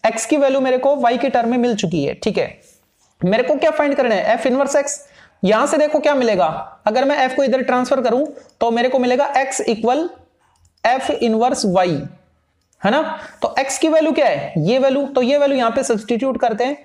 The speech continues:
three Y plus two upon five Y plus three equal F inverse Y।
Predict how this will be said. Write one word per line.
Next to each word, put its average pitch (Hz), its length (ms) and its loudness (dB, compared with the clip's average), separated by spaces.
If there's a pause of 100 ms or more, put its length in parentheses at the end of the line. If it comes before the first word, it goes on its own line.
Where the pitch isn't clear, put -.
(320)
three 262 280 2
Y 233 300 2 (440)
plus 233 300 0 (120)
two 285 320 0 (640)
upon 226 420 2 (560)
five 240 380 2
Y 233 240 2 (640)
plus 226 320 2
three 277 340 -2 (480)
equal 233 480 0 (480)
F 214 260 0
inverse 220 400 0 (360)
Y। 240 200 2